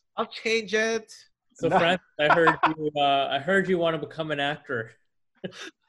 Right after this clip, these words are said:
Speaker 1: There you go.
Speaker 3: I love that even more. <laughs> There you go. <laughs> Oh, man. Well,
Speaker 2: Oh.
Speaker 3: guys, I don't know how much, uh, longer. I don't know, even know how long this has been, to be honest. I have no
Speaker 2: Roughly forty minutes.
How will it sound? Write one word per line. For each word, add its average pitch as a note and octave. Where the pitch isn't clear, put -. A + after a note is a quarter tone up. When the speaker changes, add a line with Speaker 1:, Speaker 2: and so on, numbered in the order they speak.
Speaker 1:
There G3
you C4+
go. A3+
Speaker 3:
I D#3+
love G#3+
that G3+
even F#3+
more. C#3+
<laughs> -
There D3
you A3+
go. -
<laughs> E4
Oh, G#2
man. C3
Well, C3+
Speaker 2:
Oh. A#2+
Speaker 3:
guys, B2
I A#2
don't D3
know C3+
how C3+
much, B2+
uh, G#2+
longer. A#2
I G#2+
don't C#3
know, C#3+
even A#2
know A2
how G#2+
long G2+
this F#2+
has F2+
been, E2+
to F2+
be F2+
honest. E2+
I G2
have G2
no F#2+
Speaker 2:
Roughly F2+
forty B2
minutes. C3